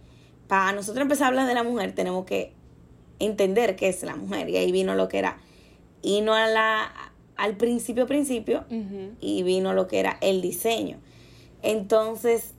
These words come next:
Speaker 1: eso del libro a nosotros nos encantó porque obviamente tenemos ese estereotipo, t-, tenemos esa ley de vida, como quien dice, que nosotras somos complicadas, que somos enredadas.
Speaker 2: Sí.
Speaker 1: Y,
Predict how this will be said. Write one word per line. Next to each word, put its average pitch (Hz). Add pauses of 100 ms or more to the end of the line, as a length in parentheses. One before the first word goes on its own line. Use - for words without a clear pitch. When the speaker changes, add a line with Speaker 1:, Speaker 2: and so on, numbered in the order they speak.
(260)
Speaker 1:
eso 269
del 302
libro 208
a 214
nosotros 202
nos 240
encantó 226
porque 196 (1080)
obviamente 226
tenemos 208
ese 226
estereotipo, 202
t-, - (100)
tenemos 196
esa 226 (520)
ley 233
de 220
vida, 190
como 180
quien 190
dice, 175
que -
nosotras 92
somos 92
complicadas, 185
que 190
somos 185
enredadas. 185
Speaker 2:
Sí. 175 (160)
Speaker 1:
Y, 247